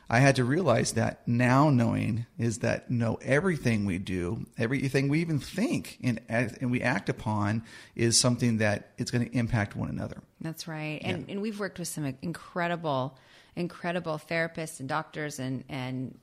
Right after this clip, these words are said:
Speaker 2: sociologists and a lot of the research we've done even through the Novus Project. And, you know, we found that, that the next generation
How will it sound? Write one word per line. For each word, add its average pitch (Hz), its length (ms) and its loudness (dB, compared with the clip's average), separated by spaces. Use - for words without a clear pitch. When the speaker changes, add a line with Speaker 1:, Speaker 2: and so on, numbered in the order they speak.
Speaker 2:
sociologists 160 800 -4
and 147 100 -6
a 131 60 -6
lot 160 160 0
of 165 100 -8
the 151 100 -6
research 151 400 -8
we've 151 140 -10
done 147 180 -4
even 147 200 -8
through 151 160 -10
the 151 80 -8
Novus 147 360 -4
Project. 131 580 -6
And, 175 300 -2
you 190 120 -6
know, 175 80 -2
we 175 120 -2
found 196 440 -4
that, 156 280 -2
that 151 320 -6
the 165 100 -6
next 180 240 -6
generation 180 640 -4